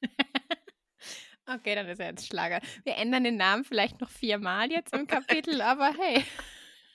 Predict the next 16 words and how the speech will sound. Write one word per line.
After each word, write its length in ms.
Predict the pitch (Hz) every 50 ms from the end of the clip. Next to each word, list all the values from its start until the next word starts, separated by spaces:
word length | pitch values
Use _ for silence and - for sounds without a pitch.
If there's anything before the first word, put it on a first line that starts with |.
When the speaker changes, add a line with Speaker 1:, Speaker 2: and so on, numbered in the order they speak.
| - 285 - - 392 - - - - _ - - - - - - - - - - - - - - _ -
Speaker 1:
Genau. 420 | - 427 311 262 226 196 196 220 - _ - - - - - - - - _ _ _ _ _ _ _ _ - - - - - - - - - - - _ _ _ _ -
Speaker 2:
Ah, 500 | 311 302 302 302 302 294 285 269 254 247 - 269 - _ _ _ - -
okay, 460 | 254 294 294 - 247 208 180 185 208 - - _ -
also 220 | - 226 226 208
Speaker 1:
Ja. 160 | 202 185 160 147
Speaker 2:
diese 120 | 240 226
Menschen, 360 | 214 220 247 262 - - 269
die 80 | 254 233
er 100 | 190 -
angebrüllt 640 | 208 226 240 247 233 - - 247 226 240 247 - 285
hat, 240 | 285 285 285 - - - -
ähm, 440 | - 226 226 214 208 208 202 208 247
mit 180 | 214 220 226 -
seinem 300 | - 208 233 202 202 190 202
Mama-Move, 640 | 208 208 214 220 233 233 233 240 254 269 359 - - - _ -
ne? 220 | 226 220 240 320